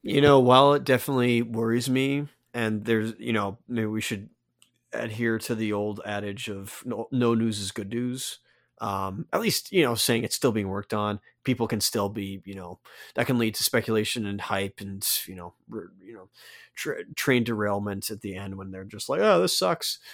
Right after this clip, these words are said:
Uh, Cyberpunk twenty seventy-seven. Um, I, you know, I'm actually okay with this because unlike, uh, in, sorry, I'm going there, but in, like, M C U stuff, they, there's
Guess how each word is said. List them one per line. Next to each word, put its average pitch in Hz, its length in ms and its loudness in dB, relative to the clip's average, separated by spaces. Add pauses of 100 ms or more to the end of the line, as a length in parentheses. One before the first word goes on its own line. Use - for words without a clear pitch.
(140)
Uh, 104 300 2
Cyberpunk 107 480 -2
twenty 101 180 -8
seventy-seven. 98 540 -10 (320)
Um, 113 480 2 (880)
I, 127 420 -6 (180)
you 170 160 0
know, 165 300 2
I'm 135 160 -4
actually 160 320 -2
okay 120 240 -2
with 127 160 -2
this 143 160 -2
because 120 380 0
unlike, 117 760 0 (500)
uh, 107 560 -2
in, 107 400 -6 (760)
sorry, 123 260 4
I'm 117 80 4
going 104 280 -2
there, 101 180 -2
but 95 220 -10
in, 110 180 -4
like, 107 240 -4
M 117 140 -2
C - 160 -4
U 107 100 -2
stuff, 104 400 -4
they, 104 220 -4
there's 110 360 -4